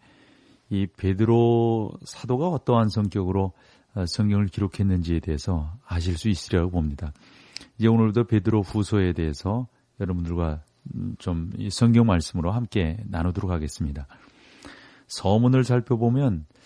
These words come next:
먼저 이 베드로, 어, 후서도 베드로 전서와 마찬가지로,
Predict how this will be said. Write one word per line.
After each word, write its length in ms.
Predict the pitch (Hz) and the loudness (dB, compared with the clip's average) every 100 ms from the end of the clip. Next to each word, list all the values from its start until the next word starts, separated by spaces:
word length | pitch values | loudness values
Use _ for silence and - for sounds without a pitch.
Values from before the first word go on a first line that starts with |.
| _ _ | _ _
먼저 260 | - 104 147 | -2 0 0
이 120 | 151 | 0
베드로, 800 | - 107 110 110 104 95 87 101 _ | 2 2 4 4 4 2 0 -4 _
어, 120 | 92 | -4
후서도 800 | 85 - 107 104 95 107 104 82 76 | -4 -4 -4 -2 -2 0 0 -2 -2
베드로 340 | 95 92 92 | -2 0 -2
전서와 440 | - 92 87 92 | 0 -2 0 0
마찬가지로, 720 | 82 80 - 80 78 85 120 | 0 -4 -4 -2 0 2 0